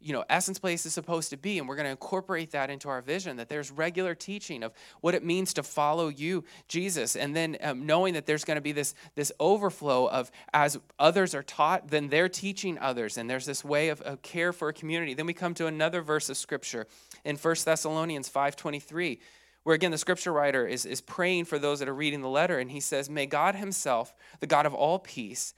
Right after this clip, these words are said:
sanctify you through and through. May your whole spirit,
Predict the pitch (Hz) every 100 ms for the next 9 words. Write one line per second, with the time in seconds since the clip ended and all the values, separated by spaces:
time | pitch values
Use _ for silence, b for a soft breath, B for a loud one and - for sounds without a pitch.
0 | b - - 170 185 190 - 147 143 131
1 | 127 - 160 165 170 147 156 - 135 117
2 | 123 135 135 127 - 185 202 214 - 139
3 | 107 110